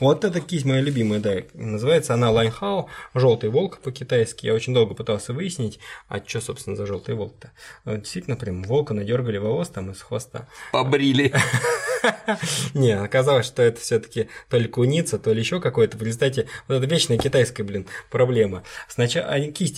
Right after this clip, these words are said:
Speaker 1: же была изобретена в Китае, кстати, вот как раз благодаря чему мы перешли, ну, п-,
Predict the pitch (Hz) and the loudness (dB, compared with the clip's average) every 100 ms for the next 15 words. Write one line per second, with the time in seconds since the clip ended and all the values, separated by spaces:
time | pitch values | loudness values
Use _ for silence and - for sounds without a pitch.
0 | 117 113 120 113 113 120 123 107 - 226 | 0 4 4 4 2 0 0 0 -2 -2
1 | 262 - 95 92 - 110 104 98 101 107 | -2 -2 -8 -8 -6 -4 -4 -4 0 2
2 | 107 - 135 107 90 113 110 101 110 117 | 2 2 4 4 2 2 2 2 0 0
3 | 156 151 123 98 113 | -2 0 0 2 2